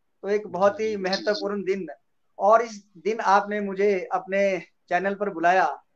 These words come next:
Speaker 1: उसके लिए मैं आपका आभार व्यक्त करता हूं। और सबसे पहले मैं बधाई देना चाहता हूं एमसीएन परिवार को कि एक बहुत अच्छा प्रयास आप कर रहे हैं। हमारे जो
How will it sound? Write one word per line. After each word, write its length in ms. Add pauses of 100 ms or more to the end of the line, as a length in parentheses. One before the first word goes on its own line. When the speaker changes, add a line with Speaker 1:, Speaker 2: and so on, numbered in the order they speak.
(380)
Speaker 1:
उसके 260
लिए 160
मैं 120
आपका 320
आभार 380
व्यक्त 220
करता 220
हूं। 260 (800)
और 320 (140)
सबसे 240
पहले 240
मैं 120
बधाई 320
देना 220
चाहता 320
हूं 200
एमसीएन 500
परिवार 600
को 300 (460)
कि 80
एक 120
बहुत 240
अच्छा 240
प्रयास 480 (340)
आप 260
कर 100
रहे 160
हैं। 360 (420)
हमारे 340
जो 360